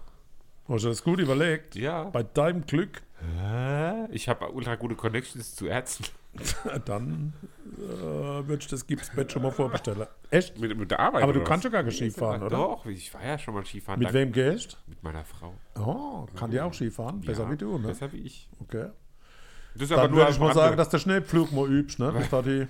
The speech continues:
Speaker 2: Ja, immer wieder die
Speaker 1: Ah, alles
Speaker 2: Pizza.
Speaker 1: klar.
Speaker 2: Ähm,
Speaker 3: Apropos Schneepflug, Song Nummer eins heißt Code Scheiß.
Speaker 2: Und du hast eben ra-, rausgesucht, was das bedeutet auf Deutsch.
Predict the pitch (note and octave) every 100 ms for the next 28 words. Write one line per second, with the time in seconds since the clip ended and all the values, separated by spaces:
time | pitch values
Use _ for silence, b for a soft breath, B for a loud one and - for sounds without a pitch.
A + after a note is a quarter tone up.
0 | - G#2 F2+ G#2+ - C#3 D3 D3 G#2+ G2+
1 | G2+ G#2+ G2 A#2+ B2 A2+ G#2+ - B B
2 | A2+ C3 - F3 F3+ E3+ E3 - F3 G#3+
3 | A#2 - - F#2+ A2 D3 - B B B
4 | - - - - - F3+ F3 E3 D3+ D#3+
5 | - B2+ A#2 - - D#3 F3+ - - F#2
6 | F#2 B2 - G#2+ G#2+ A2 - C3 C#3+ A#2
7 | A#2 G#2+ A2+ - G#2+ G#2+ G#2+ G#2 G2 -
8 | G#2 G2+ F2+ E2+ F#2+ G2 - -